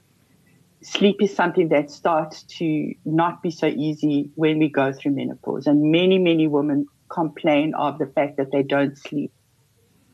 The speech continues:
and that sometimes we need to get up two or three times at night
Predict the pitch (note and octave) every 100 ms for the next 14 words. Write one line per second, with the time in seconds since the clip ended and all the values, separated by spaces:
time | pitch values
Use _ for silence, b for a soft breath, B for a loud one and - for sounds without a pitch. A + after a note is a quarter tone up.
0 | _ D3+ D3+ D3+ C#3+ - D#3+ D3 - -
1 | _ _ _ _ - - F#3 - F#3+ F3+
2 | - D#3+ F3 E3+ D#3+ E3 E3 D#3+ E3 -
3 | - _ - E3+ D#3+ E3+ D#3+ - C#3 C#3+
4 | C#3+ C#3+ C#3 C2 -